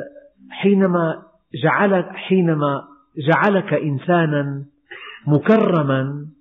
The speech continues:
ما معنى مكرما؟ يعني سخر لك الكون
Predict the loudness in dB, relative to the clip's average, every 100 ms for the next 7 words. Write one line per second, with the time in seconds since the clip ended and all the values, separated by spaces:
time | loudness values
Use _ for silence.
0 | _ _ _ _ -2 0 2 2 2 0
1 | 0 0 0 -2 -2 -6 -10 -16 _ _
2 | -4 -2 -2 -2 -2 2 2 2 0 -2
3 | -4 -4 -4 -6 -10